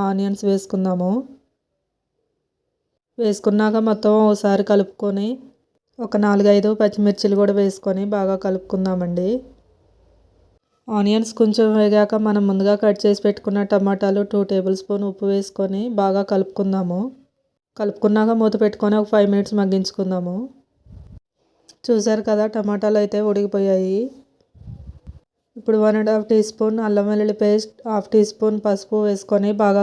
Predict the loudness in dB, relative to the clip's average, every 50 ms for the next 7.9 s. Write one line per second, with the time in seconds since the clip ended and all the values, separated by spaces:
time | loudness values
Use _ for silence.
0 | 2 2 0 0 0 -2 -6 -6 -6 -4 -4 -4 -4 -4 -4 -4 -4 -6 -8 -12
1 | -20 -20 _ _ _ _ _ _ _ _ _ _ _ _ _ _ _ _ _ _
2 | _ _ _ _ _ _ _ _ _ _ _ _ _ _ _ _ _ _ _ _
3 | _ _ _ _ _ _ _ _ _ _ _ _ _ _ _ _ _ _ _ -4
4 | -4 -4 -2 0 0 0 2 2 2 2 0 0 2 2 2 2 2 2 0 0
5 | 2 2 2 2 4 2 2 2 2 0 0 0 2 0 0 0 0 -4 -4 -2
6 | -2 0 0 0 2 0 2 2 0 0 0 -2 0 0 0 2 2 2 4 4
7 | 4 4 2 0 0 -2 -4 -4 -2 0 0 0 0 -2 -2 -2 -2 -2